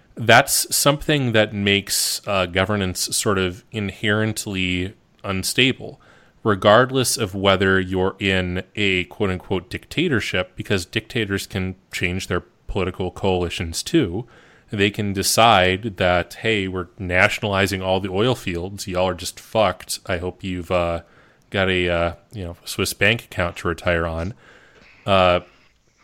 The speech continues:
or if you're obviously in a democracy, like, democracies eject people from their coalitions. They split off minor parties. Major parties split. They try to make,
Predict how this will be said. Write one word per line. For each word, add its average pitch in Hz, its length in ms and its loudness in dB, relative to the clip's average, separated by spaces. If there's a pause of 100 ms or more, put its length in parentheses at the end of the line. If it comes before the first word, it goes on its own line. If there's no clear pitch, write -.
(540)
or 127 380 6
if 117 260 -2
you're 101 180 4
obviously 95 560 0 (120)
in 95 140 -4
a 92 420 -4
democracy, 107 800 0
like, 95 220 -4 (160)
democracies 101 960 -2 (420)
eject 98 580 0
people 92 400 -2
from 92 460 0
their 90 240 0
coalitions. 101 1000 -6
They 87 360 -4
split - 580 -4
off 95 500 2
minor 90 420 -2
parties. 90 720 -4
Major 95 440 -2
parties 90 640 -4
split. - 720 -6 (800)
They 101 160 2
try 110 280 6
to 107 80 2
make, 98 460 0